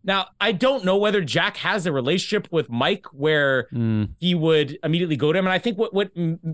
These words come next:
Speaker 1: makes this an even bigger hole is that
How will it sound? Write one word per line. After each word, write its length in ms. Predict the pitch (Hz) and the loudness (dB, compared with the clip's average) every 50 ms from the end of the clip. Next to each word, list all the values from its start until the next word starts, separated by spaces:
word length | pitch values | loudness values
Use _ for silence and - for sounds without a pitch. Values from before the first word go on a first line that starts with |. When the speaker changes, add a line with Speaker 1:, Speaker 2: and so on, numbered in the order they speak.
| - _ | -10 _
Speaker 1:
makes 220 | 165 208 233 214 - | -2 -2 0 0 -2
this 140 | 254 190 | -2 0
an 60 | 269 240 | 0 0
even 160 | 226 202 170 | 0 0 0
bigger 220 | 139 165 156 165 | 0 0 0 0
hole 500 | 135 - 123 143 151 175 208 233 240 240 - _ _ _ _ _ _ | -2 0 0 2 2 4 2 2 0 -2 -8 _ _ _ _ _ _
is 160 | - 170 175 139 | -4 -2 0 2
that 340 | 170 170 160 156 151 147 | 2 2 2 2 0 -2